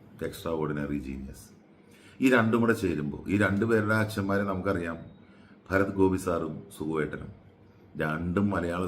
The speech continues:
സിനിമയിലെ അഗ്രഗണ്യന്മാരും നല്ല രീതിയിൽ തൻ്റെടികളുമാണ്. ആ രണ്ട്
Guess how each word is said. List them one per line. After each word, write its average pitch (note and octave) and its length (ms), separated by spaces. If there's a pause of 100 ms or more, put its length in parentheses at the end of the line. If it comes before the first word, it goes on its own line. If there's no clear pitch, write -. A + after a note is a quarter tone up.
സിനിമയിലെ E2 420 (220)
അഗ്രഗണ്യന്മാരും E2 840 (640)
നല്ല F2 380
രീതിയിൽ E2 240 (120)
തൻ്റെടികളുമാണ്. D2+ 840 (540)
ആ C2 40 (140)
രണ്ട് D#2+ 200